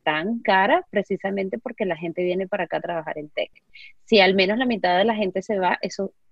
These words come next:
significa que esta área, en teoría, debería abaratarse. ¿A qué pasa con las compañías tech desde el punto de vista del recurso humano? Ahora van a poder, las compañías tech ya de por sí son,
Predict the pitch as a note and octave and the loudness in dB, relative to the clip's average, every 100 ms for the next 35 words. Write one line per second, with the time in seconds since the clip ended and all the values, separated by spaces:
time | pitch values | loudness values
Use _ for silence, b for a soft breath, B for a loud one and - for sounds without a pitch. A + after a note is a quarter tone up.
0 | _ - - G#3 F3+ - F#3+ E4+ G3 - | _ -16 -6 -2 -2 -2 -2 -2 -4 2
1 | A3 - E3 F#3 A#3+ - G3 F#3 E3 D#3+ | 2 4 2 4 4 2 -2 0 0 2
2 | A3 D4 G3+ F3 E3 F3 D#3 D3 C#3+ F#3+ | 2 2 2 0 0 -2 -4 -4 0 2
3 | D#3 - _ _ - - F#3+ G#3 G#3+ A#3 | 2 0 _ _ -10 0 0 2 4 4
4 | A3+ B3 C4 A3 F#3+ G3+ F#3+ F3+ F3+ G3 | 4 0 0 0 -2 -2 0 0 -2 -4
5 | - G#3 G3+ - - G3+ G3+ F#3+ G3 G3 | 0 2 0 -4 -4 -2 0 -2 -2 0
6 | G#3+ G#3 E3+ G#3 G#3 G#3 G3+ F#3 E3+ - | 2 2 2 2 4 4 4 4 2 0
7 | F#3 G3+ G3 - G3+ A3+ B3+ D#3 D#3 _ | -4 -2 -4 -2 0 2 2 0 -6 _
8 | b b F#3+ F#3 F3+ F#3+ A#3 A3 A3+ B3 | b b 2 4 4 4 2 0 -2 0
9 | A3+ - F#3+ - - G#3+ G#3 A#3+ C4 - | 0 0 -6 -8 -2 2 4 2 0 0
10 | F#3+ F3 G#3 G3 F#3 G#3+ D4 - A#3 D4 | 0 4 4 6 4 4 2 0 0 0
11 | C4 A#3 | -2 -6